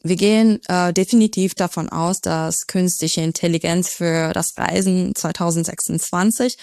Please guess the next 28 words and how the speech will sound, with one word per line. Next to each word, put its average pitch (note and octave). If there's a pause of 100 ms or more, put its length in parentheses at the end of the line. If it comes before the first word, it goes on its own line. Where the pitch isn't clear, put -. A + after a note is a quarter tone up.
(360)
eine E3+
noch F3
aktivere A3+
Rolle G#3+
spielen G3
wird. F#3+ (340)
Ähm, E3+
denn E3
schon E3+
heute F3+
führt -
uns E3+
die E3
K -
I F3
viel A3+
schneller F#3
zu -
genau F3+ (300)
den A#3+
Angeboten, F#3 (380)
die E3+ (180)
halt E3+
wirklich G3
zu -
unseren E3+ (120)
Reisebedürfnissen F#3
passen. E3